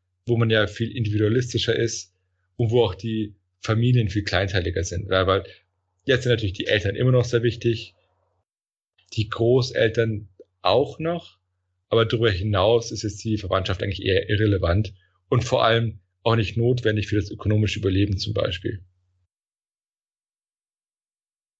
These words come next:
Dieses gesellschaftliche System war dabei für alle Schichten relevant. Auch in der Oberschicht spielte diese Organisation eine Rolle. Und gerade in oberen Schichten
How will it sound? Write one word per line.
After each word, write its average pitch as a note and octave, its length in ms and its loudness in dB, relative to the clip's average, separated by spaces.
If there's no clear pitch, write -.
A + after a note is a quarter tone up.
Dieses C3+ 340 2
gesellschaftliche A2 640 0
System A#2+ 720 0
war F#2+ 240 2
dabei A2 200 2
für - 220 -6
alle G2 220 2
Schichten G#2 400 -4
relevant. E2+ 580 0
Auch C#3 280 2
in D#3 60 -2
der C#3+ 120 2
Oberschicht C3 600 0
spielte B2+ 340 0
diese A#2 240 2
Organisation G2 540 2
eine G2 180 2
Rolle. F2 460 0
Und A#2+ 380 2
gerade A#2 360 4
in G#2+ 120 -4
oberen C#3+ 360 0
Schichten D#3 760 -6